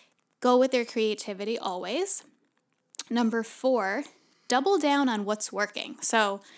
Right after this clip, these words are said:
when I introduced a challenge in the first pose and I realized they were super into it, I just went for the challenge in every single pose because I'm like, "They love this." And it was helping us hold the poses longer, um, focus on the asana a little bit longer than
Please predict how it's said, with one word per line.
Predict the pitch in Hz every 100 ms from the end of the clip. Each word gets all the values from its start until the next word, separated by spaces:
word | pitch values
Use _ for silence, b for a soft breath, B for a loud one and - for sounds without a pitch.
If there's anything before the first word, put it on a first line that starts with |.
| B B B
when | 226
I | 220
introduced | 254 294 311 302 -
a |
challenge | - - 214 240 277 226
in |
the | 196
first | - 214 -
pose | 294 320 359 - - _ _
and | 202
I |
realized | 190 196 196 196
they | 196
were | 190
super | - 208 196
into | 196 196
it, | 285 349 - b b b b -
I | 190
just | 202 -
went | 208
for | 208
the | 202
challenge | 196 202 196 202 190
in | -
every | - 196 190
single | - 180 175
pose | 277 269 254 254 - B B B _
because | 196 190
I'm | 190 190
like, | 185 185
"They | 196
love | 220 359 240
this." | - -
And | -
it | 214
was | 226 214 - B B B B
helping | - 285 294 285
us | 233 220
hold | - - 247
the | 269
poses | 339 311 311 339 240
longer, | 196 185 185 - 339 _ B B B B _
um, | 208 202 202 196
focus | - 226 220 262
on | 240
the | 226
asana | 208 196 - 240 240 262 -
a | 247
little | 220 202 202
bit | 214 277
longer | 208 190 196 214
than | 220 202 190 196 208